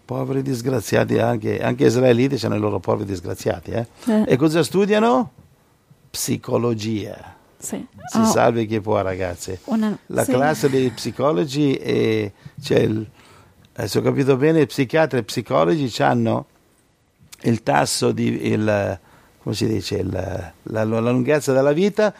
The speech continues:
Speaker 1: più corta di tutte le altre categorie, cin-, cinquantacinque anni, eh,
Speaker 2: Mm.
Speaker 1: cinquanta e rotti anni, cioè impazziscono praticamente. Ci sono, grazie a Dio, per psicologi cristiani.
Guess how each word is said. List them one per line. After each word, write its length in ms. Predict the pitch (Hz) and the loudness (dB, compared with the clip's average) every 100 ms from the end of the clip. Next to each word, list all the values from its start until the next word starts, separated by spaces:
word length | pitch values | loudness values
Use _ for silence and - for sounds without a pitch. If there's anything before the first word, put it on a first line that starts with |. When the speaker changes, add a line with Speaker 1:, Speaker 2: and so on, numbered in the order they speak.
| - _ | -20 _
Speaker 1:
più 180 | - 160 | -2 0
corta 400 | - 185 208 165 | 2 2 4 2
di 140 | 143 | 2
tutte 240 | 143 170 160 | 0 0 2
le 60 | 160 | 2
altre 180 | 165 143 | 2 -2
categorie, 600 | 139 143 131 113 98 95 - - | 0 0 0 0 -2 -6 -12 -14
cin-, 340 | - 131 123 | 0 0 0
cinquantacinque 960 | 110 127 113 139 147 143 127 113 104 101 | -2 -6 -2 0 0 0 -4 -4 -4 -2
anni, 380 | 101 113 - - _ _ _ _ - | -2 -4 -6 -12 _ _ _ _ -12
eh, 200 | 233 104 | -6 -6
Speaker 2:
Mm. 0 | 107 | -6
Speaker 1:
cinquanta 420 | 113 107 123 117 | -8 -2 0 2
e 20 | |
rotti 220 | 113 104 | 0 0
anni, 200 | 110 104 95 - - | -4 -4 -10 -18 -20
cioè 160 | - 131 | -4 0
impazziscono 640 | 120 135 117 120 107 95 | 2 2 0 -2 -4 -8
praticamente. 760 | 92 95 107 104 104 101 - 95 - - - | -10 -12 -14 -14 -14 -14 -14 -16 -18 -20 -18
Ci 160 | - 113 | -2 -2
sono, 220 | - 139 | 2 2
grazie 400 | 123 143 147 147 | 4 2 2 0
a 20 | |
Dio, 200 | 123 180 | 2 2
per 140 | 202 120 | 2 0
psicologi 520 | - 110 113 147 107 | 0 0 2 2 -2
cristiani. 600 | 90 123 - 156 101 107 | -4 -6 0 0 0 -4